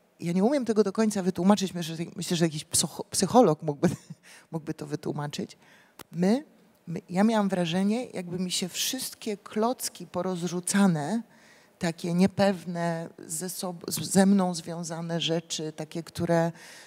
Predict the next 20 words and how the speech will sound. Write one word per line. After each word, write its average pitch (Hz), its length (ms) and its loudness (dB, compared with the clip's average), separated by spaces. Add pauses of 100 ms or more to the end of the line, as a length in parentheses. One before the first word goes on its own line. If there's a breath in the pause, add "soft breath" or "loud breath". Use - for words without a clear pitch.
(160 loud breath)
e, 160 280 0
wydawały 165 440 2
mi 175 60 -4
się - 120 -4
problematyczne, 170 1600 0 (260 loud breath)
wadami, 160 1080 -2 (360 loud breath)
e, - 20 -2 (500)
e, 160 160 0
czegoś, 175 280 2
czego 175 200 0
nie 160 120 2
rozumiałam, 165 680 2 (280 soft breath)
tak 180 140 0
jakby 175 240 4
mi 180 140 0
się 185 120 -2
to 180 140 -4
wszystko - 600 -2
zaczęło 170 720 0 (100)
porządkować. 160 880 -2